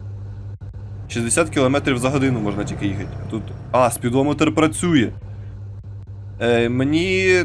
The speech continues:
треба згадати повернути направо. Мені спочатку треба відвідати гірський, е, цей... Гір-, гі-, гірські пейзажі роздивитися. Так. Щось показує, дерева тут падають.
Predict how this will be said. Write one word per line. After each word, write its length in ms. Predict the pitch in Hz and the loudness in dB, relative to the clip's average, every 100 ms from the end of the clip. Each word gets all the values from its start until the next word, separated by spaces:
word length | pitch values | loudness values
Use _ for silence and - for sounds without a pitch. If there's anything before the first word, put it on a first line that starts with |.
| - | 2
треба 280 | 143 147 143 | 2 4 4
згадати 680 | 127 135 123 139 - 143 | 2 2 4 4 4 2
повернути 480 | 131 135 123 135 135 | 2 0 2 2 2
направо. 520 | 135 127 151 139 104 - - - - - - - - - | 0 2 4 4 2 -2 -8 -8 -8 -8 -10 -10 -6 -2
Мені 180 | 117 147 | 0 0
спочатку 440 | - 139 147 - | 0 0 0 0
треба 280 | 120 139 135 | 0 2 2
відвідати 500 | 117 107 135 135 117 | -2 0 0 0 -2
гірський, 720 | 104 120 107 - 131 131 120 - | -4 -4 -4 -2 0 0 -2 -4
е, 460 | 113 110 107 107 101 - - 101 101 | -2 -2 0 -2 -4 -8 -10 -10 -10
цей... 240 | - 95 - - - - - - - - - - - - - - - - | -10 -10 -8 -8 -10 -10 -10 -10 -10 -10 -10 -10 -10 -10 -10 -10 -10 -8
Гір-, 280 | 107 131 - - - - - - - - - - - - | -2 0 -2 -6 -10 -10 -10 -8 -8 -8 -10 -10 -8 -6
гі-, 100 | 101 | -4
гірські 420 | 120 156 156 185 | 4 4 4 0
пейзажі 680 | 185 175 156 156 127 110 101 | 2 4 6 6 4 -2 -4
роздивитися. 640 | 107 113 107 113 104 101 - - - - - - | -4 -2 -2 -2 -2 -4 -10 -10 -10 -10 -10 -4
Так. 220 | 113 98 - - - - - - - - - - - - - - | 0 0 0 -10 -10 -10 -10 -10 -10 -10 -8 -8 -10 -8 -8 -6
Щось 180 | - 123 | -6 -4
показує, 480 | - 117 170 147 135 | -4 4 4 4 2
дерева 400 | 110 160 226 190 | 6 6 8 6
тут 200 | 170 - | 2 2
падають. 440 | 170 160 147 123 | 6 6 6 0